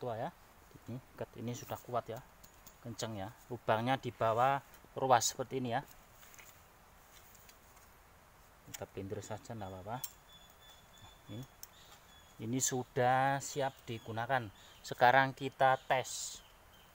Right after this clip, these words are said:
Ini tidak lepas ya, tidak jatuh. Untuk biasanya kalau tidak di lubang terus dikasih kawat suka jatuh,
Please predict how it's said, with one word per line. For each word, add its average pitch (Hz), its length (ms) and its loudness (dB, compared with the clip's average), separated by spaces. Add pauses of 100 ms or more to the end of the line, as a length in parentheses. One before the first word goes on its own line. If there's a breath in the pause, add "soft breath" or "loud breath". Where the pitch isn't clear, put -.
(1600)
Ini 120 160 -16
tidak 110 160 -8
lepas 127 320 -8
ya, 135 160 -10 (240)
tidak - 240 -10
jatuh. 139 400 -2 (720)
Untuk 104 160 -10 (1200)
biasanya 110 400 -8
kalau 123 240 2
tidak 101 560 -2
di 98 400 -8 (1200)
lubang 120 480 2
terus 117 320 -8
dikasih 104 320 -4
kawat 113 240 2
suka 110 320 -4
jatuh, 120 400 -4